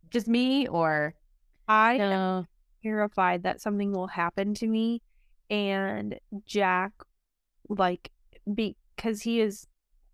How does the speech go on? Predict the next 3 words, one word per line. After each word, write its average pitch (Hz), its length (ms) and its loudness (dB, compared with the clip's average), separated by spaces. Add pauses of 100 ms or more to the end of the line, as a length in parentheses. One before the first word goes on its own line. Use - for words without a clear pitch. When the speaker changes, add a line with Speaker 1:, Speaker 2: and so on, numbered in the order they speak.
(360)
Speaker 2:
through 262 360 2
this, 190 580 0 (480)
he, 202 580 0